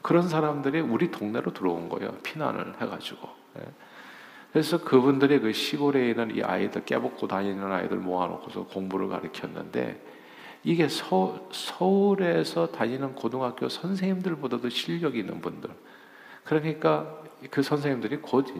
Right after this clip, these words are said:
이제 다시 서울로 다, 더 좋은 데로 다 금방 다 흩어져 가셨다고 하더라고요. 근데 자기가 그때 공부할 때 딱 그 선생님들을 만나게 됐다는 거야.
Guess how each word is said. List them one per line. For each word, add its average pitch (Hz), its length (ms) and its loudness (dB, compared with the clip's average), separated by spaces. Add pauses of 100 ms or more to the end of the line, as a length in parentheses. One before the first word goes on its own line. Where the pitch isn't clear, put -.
이제 113 280 -4 (240)
다시 - 540 -6
서울로 135 480 0
다, 104 360 -2
더 98 160 0
좋은 110 320 -2
데로 110 180 -4
다 107 160 -10 (400)
금방 117 280 -2
다 107 80 0
흩어져 147 440 -4
가셨다고 95 480 -6
하더라고요. 95 480 -8 (640)
근데 170 360 -2
자기가 165 1000 0 (920)
그때 - 320 2
공부할 160 800 0
때 185 400 0 (260)
딱 - 360 8
그 156 160 6
선생님들을 120 680 0
만나게 101 420 -2
됐다는 - 460 -6
거야. - 160 -14